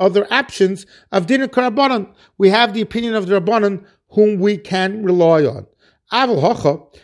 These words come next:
but regarding the Kohen that married a Muberes and Menekes Chaveroi, Kiman Navid,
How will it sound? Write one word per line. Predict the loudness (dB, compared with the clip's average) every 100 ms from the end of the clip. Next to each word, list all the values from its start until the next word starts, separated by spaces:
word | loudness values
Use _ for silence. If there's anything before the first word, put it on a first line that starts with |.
| _
but | 0
regarding | 0 2 2 4 2 0
the |
Kohen | -6 -2 -2 0
that | -2
married | -2 -2 -2
a | -2
Muberes | -4 0 0 0 -4
and | -6
Menekes | -4 -4 -6 -10
Chaveroi, | -4 2 4 4 0 -10 _ _
Kiman | -6 -2 -2 0
Navid, | 0 0 -2 -8